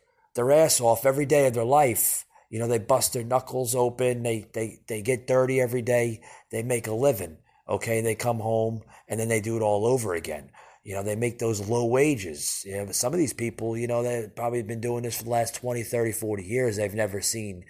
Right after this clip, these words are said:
uh, their wages gone up over fifteen, even, hell, even twenty dollars an hour.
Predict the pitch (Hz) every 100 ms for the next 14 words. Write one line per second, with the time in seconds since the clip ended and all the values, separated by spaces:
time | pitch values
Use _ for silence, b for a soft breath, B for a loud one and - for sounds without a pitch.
0 | B B - 95 90 87 107 98 110 107
1 | 95 90 107 104 101 101 - 104 95 95
2 | - 107 - 107 104 101 101 95 113 113
3 | 107 98 95 101 107 101 98 98 92 92
4 | 98 87 78